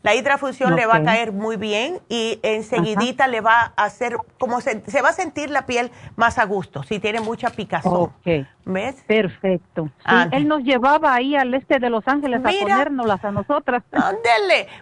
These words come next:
Speaker 1: Pues entonces
Speaker 2: Ok.
Speaker 1: puede ser para la próxima, próxima, o sea, porque este
Speaker 2: Ok.
Speaker 1: sábado, el ocho, esta,
Speaker 2: Ajá.
Speaker 1: es aquí puede ir o el trece, que vamos a estar en East L A,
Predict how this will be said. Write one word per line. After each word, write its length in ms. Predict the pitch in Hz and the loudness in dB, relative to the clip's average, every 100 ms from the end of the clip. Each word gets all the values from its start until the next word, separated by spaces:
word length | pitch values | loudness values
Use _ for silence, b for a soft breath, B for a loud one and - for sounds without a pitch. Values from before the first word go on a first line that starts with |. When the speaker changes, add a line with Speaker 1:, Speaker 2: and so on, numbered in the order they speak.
| - | 0
Speaker 1:
Pues 220 | 285 285 | 2 4
entonces 420 | 269 - 226 214 | 2 4 4 4
Speaker 2:
Ok. 60 | 220 | 4
Speaker 1:
puede 280 | 302 302 330 | 4 6 4
ser 220 | 339 330 | 2 2
para 200 | 349 311 | 4 4
la 180 | 262 240 - | 4 2 2
próxima, 560 | 277 320 339 254 226 | 2 2 -2 0 2
próxima, 460 | 226 208 - 196 208 | 2 0 0 -2 -2
o 60 | |
sea, 340 | 208 247 190 170 | 0 2 4 2
porque 400 | 202 185 214 - | -4 -4 -4 -2
este 340 | 220 277 208 190 | -2 0 2 0
Speaker 2:
Ok. 60 | |
Speaker 1:
sábado, 560 | 160 285 285 320 370 440 B B B - | 2 2 4 4 0 -4 B B B -2
el 200 | 233 254 | 0 4
ocho, 500 | 269 294 - 392 - | 4 2 0 0 0
esta, 240 | 214 226 170 - | -2 -2 -2 0
Speaker 2:
Ajá. 60 | - | 2
Speaker 1:
es 60 | 262 | 2
aquí 460 | 262 - 247 302 B B B B _ | 0 -2 -4 -4 B B B B _
puede 400 | 285 339 339 302 285 | 4 4 6 2 0
ir 80 | 233 | 0
o 100 | 180 | 0
el 120 | 190 | 0
trece, 600 | - 240 254 - - 403 | 0 2 2 2 0 -2
que 120 | 269 | 0
vamos 280 | 220 220 269 | 2 2 0
a 60 | 285 | -2
estar 540 | - 247 240 277 381 - | 2 4 4 2 -4 -6
en 180 | 208 214 | -4 -2
East 260 | 247 277 339 | -2 -2 0
L 160 | |
A, 40 | 311 | 2